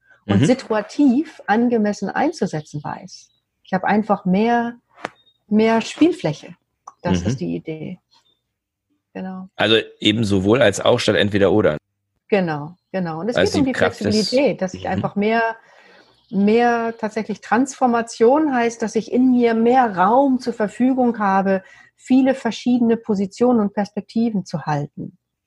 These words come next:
Speaker 2: Mhm.
Speaker 1: Und nicht entweder oder Denken in mir praktiziere, sondern verstehe, jeder hat aus seiner Perspektive irgendwie recht und mein Team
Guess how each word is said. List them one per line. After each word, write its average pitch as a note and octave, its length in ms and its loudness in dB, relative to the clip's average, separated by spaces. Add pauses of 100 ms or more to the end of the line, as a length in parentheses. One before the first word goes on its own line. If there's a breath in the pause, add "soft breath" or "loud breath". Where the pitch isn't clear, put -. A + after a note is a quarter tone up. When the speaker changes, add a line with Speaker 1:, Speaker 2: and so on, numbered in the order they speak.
Speaker 2:
Mhm. F2+ 320 -6
Speaker 1:
Und G3 200 2
nicht A#3+ 360 2 (180)
entweder F#3+ 520 4
oder F#3+ 340 2
Denken F3 500 -2
in E3 200 -4
mir E3 120 -2
praktiziere, E3 680 -4
sondern E3+ 260 -2
verstehe, F#3+ 720 2 (840 soft breath)
jeder G#3+ 380 4
hat - 160 0
aus F3 140 -4
seiner G#3 260 2
Perspektive G3+ 580 -4
irgendwie F#3+ 500 2
recht F3+ 480 -2
und D#3+ 320 -6
mein F#3+ 480 0
Team A3+ 560 2